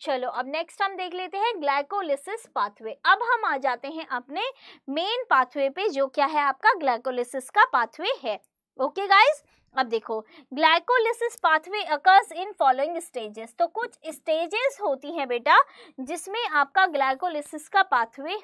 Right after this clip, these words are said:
होता है। बात समझ में आ गई? अब देखो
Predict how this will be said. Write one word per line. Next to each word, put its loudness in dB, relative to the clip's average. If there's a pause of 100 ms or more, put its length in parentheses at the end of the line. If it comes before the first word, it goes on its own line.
होता -2 (420)
है। -10 (240)
बात 0
समझ -4
में -2
आ 2
गई? -4 (460)
अब 2
देखो -6